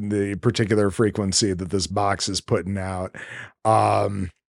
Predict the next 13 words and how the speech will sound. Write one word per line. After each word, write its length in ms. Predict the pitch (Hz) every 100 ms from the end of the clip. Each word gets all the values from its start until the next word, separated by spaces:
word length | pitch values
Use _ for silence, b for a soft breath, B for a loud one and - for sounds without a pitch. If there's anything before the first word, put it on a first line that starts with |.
| _ _
and 380 | 120 113 110 110
we 160 | 123 123
get 300 | 123 120 -
the 60 |
Blue 200 | 120 123
Ribbons 480 | 113 110 110 113 104
continuing 840 | - 107 101 - 101 110 113 110
to 80 | 104
stalk 400 | - - 101 107
Steve. 760 | - - 98 95 95 95 95 - b b _ _
Um, 920 | - 92 92 90 90 87 85 85 87 - _ _ _ -
yeah, 160 | 92 90
he, 480 | 95 117 98 87